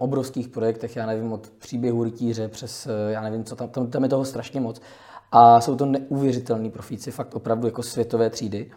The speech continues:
A my jsme jim od začátku říkali: „Hele, nechceme rvačky do pohádky, chceme rvačky do fantasy.“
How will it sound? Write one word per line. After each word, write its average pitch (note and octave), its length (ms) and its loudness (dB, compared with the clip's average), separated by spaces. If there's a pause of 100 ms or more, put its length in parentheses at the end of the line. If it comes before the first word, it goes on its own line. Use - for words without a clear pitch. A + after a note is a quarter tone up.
(380)
A A#2 80 6
my A#2+ 140 4
jsme A#2+ 340 0
jim A#2 260 -2 (200)
od A#2+ 80 2
začátku B2 380 -2
říkali: A#2+ 300 2
„Hele, A#2+ 160 2
nechceme A#2+ 480 -2
rvačky A2+ 380 -2
do A2+ 120 -4
pohádky, A2 460 -8
chceme B2+ 220 -8
rvačky A2+ 280 -6
do A2 80 -4
fantasy.“ G2+ 460 -8